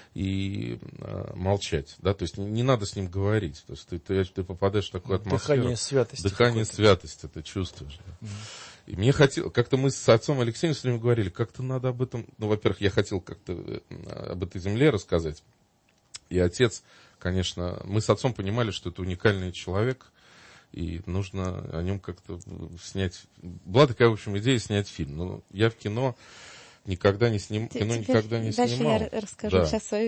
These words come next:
Speaker 1: да.
Speaker 3: версию.
Speaker 1: Вот, вот, вот, да.
Speaker 3: Дальше, дальше было абсолютно
Speaker 1: <laughs>
Speaker 3: вот то, что касается, да, вот этого, Юра любит, вот где просто там ангел Иисус.
Speaker 1: Мгм.
Speaker 3: <laughs> Это вот
Speaker 1: Это, а, Амбросий
Speaker 3: Да, ну,
Speaker 1: Оптинский.
Speaker 3: Юра лю-, любит это
Speaker 1: Да.
Speaker 3: повторять, но это на самом деле это,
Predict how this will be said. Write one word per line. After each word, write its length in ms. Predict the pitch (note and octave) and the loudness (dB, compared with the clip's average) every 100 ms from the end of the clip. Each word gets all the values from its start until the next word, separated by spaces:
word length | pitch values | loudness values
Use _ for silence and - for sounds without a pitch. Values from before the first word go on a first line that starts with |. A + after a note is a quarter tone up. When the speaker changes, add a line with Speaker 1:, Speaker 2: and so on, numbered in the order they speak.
| G#3+ | 0
Speaker 1:
да. 100 | F#2 | 4
Speaker 3:
версию. 180 | D#3 D#4 - | 6 6 6
Speaker 1:
Вот, 260 | G#4 F#2 | 4 4
вот, 220 | G#2 F#2 | 4 4
вот, 240 | F#2+ - E2+ | 6 4 6
да. 100 | F2+ | 6
Speaker 3:
Дальше, 320 | C#4+ F3 B3+ | 8 8 4
дальше 360 | G#3 - E4+ B3+ | 6 6 6 0
было 220 | A3 C#4 | 4 4
абсолютно 600 | A3 - A3 C#4 - A#3 A#2 | 4 -2 -2 0 2 2 0
Speaker 1:
<laughs> 140 | - - | -4 -2
Speaker 3:
вот 100 | A3 | 0
то, 80 | A#3+ | 0
что 180 | - | 0
касается, 520 | A#3+ A3+ - G#3+ - F#3+ | -2 -2 0 -2 -2 -4
да, 160 | A3 | -2
вот 120 | B3 | -2
этого, 300 | G3 G3+ G3 - - - | -6 -6 -6 -8 -18 -14
Юра 400 | - A3 A3 G3+ | -4 0 0 0
любит, 320 | G3 F#3 F#3 - | -4 -4 -6 -10
вот 100 | F3+ | -12
где 220 | G3 G#3 | -8 -6
просто 360 | - A#3+ - | -4 -6 -6
там 220 | G3 G3 G3 | -10 -8 -6
ангел 320 | F#3+ F#3+ G3 | -6 -8 -12
Иисус. 320 | - - - - - | -14 -16 -18 -20 -12
Speaker 1:
Мгм. 220 | - F#2+ E4+ F4 E4 - | -8 4 8 8 8 6
Speaker 3:
<laughs> 0 | |
Это 140 | D4+ D4+ | 8 8
вот 80 | D4 - | 6 0
Speaker 1:
Это, 400 | - F#2 A2 A2 - _ - - F#4 | 2 6 8 6 4 _ -4 -2 0
а, 120 | E2+ E4 - | 4 4 4
Амбросий 420 | F#2+ F2+ G2 A#2 G#2 A#3+ | 0 2 4 6 8 8
Speaker 3:
Да, 160 | A3 A#3+ | 8 8
ну, 140 | A#3+ | 8
Speaker 1:
Оптинский. 300 | A#3 A#3+ B3 | 6 4 2
Speaker 3:
Юра 220 | B3+ A3+ | 0 2
лю-, 260 | A3+ A3 A3+ | 0 0 2
любит 360 | A#3 G#3+ G3 G3+ | 0 0 -4 -4
это 140 | G3 | -6
Speaker 1:
Да. 0 | |
Speaker 3:
повторять, 360 | G3+ - C4 A#3+ | -2 4 4 4
но 60 | |
это 120 | G#3 A3+ | -2 0
на 40 | |
самом 160 | C4 A#3 | 2 2
деле 180 | G#3 F#3+ | 2 0
это, 200 | G3 | -2